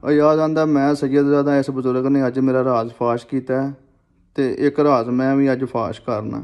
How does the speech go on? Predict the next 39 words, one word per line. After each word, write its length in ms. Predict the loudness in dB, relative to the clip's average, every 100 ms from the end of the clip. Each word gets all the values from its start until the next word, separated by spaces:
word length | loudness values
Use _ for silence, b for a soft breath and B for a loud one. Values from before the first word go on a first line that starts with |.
| -14 b b b b b -4
ਇਹ 120 | -2
ਜਿਹੜਾ 220 | 0 0
ਬਜ਼ੁਰਗ 420 | -2 -2 0 2
ਹੈ 80 | 0
ਨਾ, 180 | 0 0
ਇਹ 120 | 0
ਕੋਈ 180 | 2 2
ਆਮ 300 | 2 0 0
ਬੰਦਾ 300 | 0 0 0
ਨਹੀਂ, 340 | 0 -4 -8 -12 _ -4
ਇਹ 140 | -2
ਹਜ਼ਰਤ 320 | -2 -2 -8
ਖਿਜ਼ਰ 300 | -4 -2 0
ਅਲੈਹਿਸਲਾਮ 600 | 0 0 -2 -2 -2 -2
ਨੇ। 180 | -4 -6 -10 _ _ _ _ _ -6
ਅੱਲਾ 180 | -4 -2
ਦੇ 140 | -2
ਨੇਕ 320 | -2 -2 -2
ਬੰਦੇ 320 | -2 -2 -2
ਸਨ, 240 | -2 -2 -2
ਅੱਲਾ 240 | -2 -2
ਦੇ 140 | 0 -2
ਨਬੀ 340 | -2 -2 -4
ਸਨ। 280 | -2 -4 -4 -10 _ _ _ _ _ _ _ _ -4 -2
ਗੱਲ 240 | 0 0
ਸੁਣਾਉਣ 340 | 0 0 0
ਦਾ 100 | 0
ਮਕਸਦ 440 | 0 -2 -2 -2 2
ਇਹ 40 |
ਹੈ 120 | 2
ਕਿ 100 | 2
ਬੰਦਾ 320 | 0 0 0 0
ਆਪਣੀ 220 | 0 -2
ਜ਼ੁਬਾਨ 400 | -2 -2 -4 -2
ਦੇ 80 | -2
ਪਿੱਛੇ 340 | -4 -2 -2
ਛੁਪਿਆ 420 | 0 -2 -2 0
ਹੁੰਦਾ 320 | 0 -2 -4 -8
ਹੈ। 160 | -12